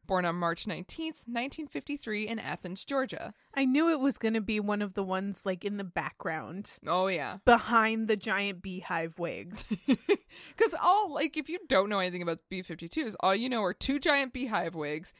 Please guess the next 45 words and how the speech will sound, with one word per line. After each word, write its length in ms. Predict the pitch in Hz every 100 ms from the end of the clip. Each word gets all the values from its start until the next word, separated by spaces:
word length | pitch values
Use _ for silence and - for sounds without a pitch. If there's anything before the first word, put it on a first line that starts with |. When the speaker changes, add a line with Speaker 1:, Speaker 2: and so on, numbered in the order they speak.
| -
Speaker 1:
You 80 | 269
Speaker 2:
Yep. 80 | 220
Speaker 1:
might 260 | 208 247 262
know 120 | 254
one 240 | 202 240
of 100 | 247
them 160 | 175 160
is 120 | 175
Kate 260 | - 165 -
Pearson. 560 | 180 147 - 143 160 -
Speaker 2:
Yep. 200 | 240 208
Speaker 1:
And 80 | 220
you 100 | 226
know 160 | 220 202
Fred 280 | - 160 -
Schneider. 540 | - 107 82 104 - -
Speaker 2:
And 160 | 226
you 100 | 233
know 140 | 233 240
the 120 | 220
one 200 | 220 269
guy 240 | 220 202 202
who 140 | 240
talks 500 | - - 180 - -
like 240 | 277 302 -
this. 760 | 339 427 233 170 180 - - - - - -
Speaker 1:
<laughs> 320 | - 427 -
That's, 300 | 349 359 - 403 453 330 254
that's 280 | 269 277
like, 360 | 302 262 262 - - _ _ - _ - -
yeah, 320 | 190 196 147 190 -
that's 140 | - 208
Speaker 2:
That's 80 | 233
Speaker 1:
most 240 | 220 -
Speaker 2:
the 60 | 311
Speaker 1:
people's 300 | 302 226 -
take 360 | - 220 190 233
on 160 | 196
the 60 | 180
Speaker 2:
Yeah. 260 | 311 494 233
Speaker 1:
B 40 |
fifty-twos. 440 | 185 175 190 127 151
Speaker 2:
Yeah, 240 | 294 208 - _ _
pretty 200 | - 240
much. 240 | 220 156